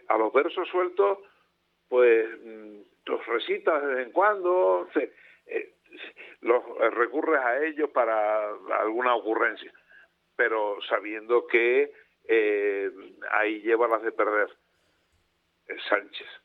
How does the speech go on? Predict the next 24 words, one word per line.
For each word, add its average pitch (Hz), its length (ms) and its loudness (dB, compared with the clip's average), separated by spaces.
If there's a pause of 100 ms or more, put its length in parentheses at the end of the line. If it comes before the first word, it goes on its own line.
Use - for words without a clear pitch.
(1000)
porque, 92 680 0
en 85 220 -10
fin, 85 760 -8 (160)
él 98 260 -2
tiene 92 300 -8
su, 92 380 -2 (680)
su 180 140 -4
posición, 156 540 0
su 151 140 0
estatus, 160 680 2
no 135 200 0
es 160 60 -2
que 185 180 4
por 127 300 2
quererse 107 400 -2
más, 107 300 0 (1080)
eh, 95 720 -4 (600)
políticamente 101 720 0
hablando, 98 520 2 (300)
que 104 260 2
la 92 160 0
presidenta 95 520 -2
de 95 80 2
Madrid, 110 360 2